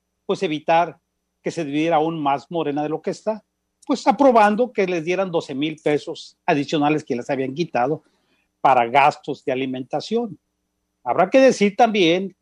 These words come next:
que cada líder del, de las fracciones parlamentarias tiene un bono adicional a su salario. La presidenta de la Junta de Coordinación Política tiene otro bono adicional. Entonces, esto de austeridad, pues, habrá que ver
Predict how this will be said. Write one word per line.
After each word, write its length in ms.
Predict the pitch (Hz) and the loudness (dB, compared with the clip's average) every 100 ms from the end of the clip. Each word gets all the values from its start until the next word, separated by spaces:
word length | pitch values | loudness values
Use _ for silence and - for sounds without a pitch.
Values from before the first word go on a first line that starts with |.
| _ | _
que 140 | 131 | -6
cada 300 | - 147 180 | 0 2 2
líder 440 | 170 160 170 180 170 | 2 0 -2 -2 -4
del, 340 | 127 120 110 - | -6 -8 -16 -12
de 80 | 120 | -10
las 140 | - | -10
fracciones 460 | 123 - 151 165 156 | -12 -2 0 0 2
parlamentarias 800 | 190 170 156 135 143 131 156 156 | 2 4 4 2 0 0 0 0
tiene 220 | 190 220 | 2 2
un 220 | 226 202 | 2 0
bono 400 | 151 175 190 180 - | 2 2 2 0 0
adicional 760 | 147 143 - 170 165 175 170 _ _ _ | -2 -2 -4 -2 2 2 0 _ _ _
a 100 | - | -2
su 160 | 143 165 | -2 -2
salario. 560 | 165 160 185 214 151 - _ _ _ _ _ - | 0 4 4 4 -2 -8 _ _ _ _ _ -4
La 160 | 127 | -2
presidenta 920 | 175 - 139 131 170 196 196 165 123 _ _ _ _ _ | -2 -4 0 4 4 2 -2 -2 -2 _ _ _ _ _
de 80 | 131 | 0
la 120 | 123 | 0
Junta 340 | - 156 180 196 | 0 -4 0 0
de 120 | 160 | 2
Coordinación 640 | 123 123 113 110 143 160 | -2 -4 -4 -2 -2 0
Política 580 | 196 160 147 156 143 - | -2 0 -2 -2 -2 0
tiene 320 | 175 185 202 | 4 4 6
otro 800 | 170 151 147 160 208 _ 254 226 | 6 6 6 4 2 _ 2 2
bono 400 | 156 135 143 156 | 2 -2 -2 -2
adicional. 580 | 151 160 - 180 202 208 | -4 -6 -6 -6 -4 -6
Entonces, 300 | 202 294 277 | -6 -8 -6
esto 160 | 311 269 | -2 2
de 100 | 247 | 2
austeridad, 720 | 202 - 202 190 196 226 226 | 2 -2 -4 -2 -2 -2 -4
pues, 120 | - | -8
habrá 260 | 175 190 | -4 -4
que 140 | 202 190 | -4 -4
ver 260 | 180 196 | -4 -4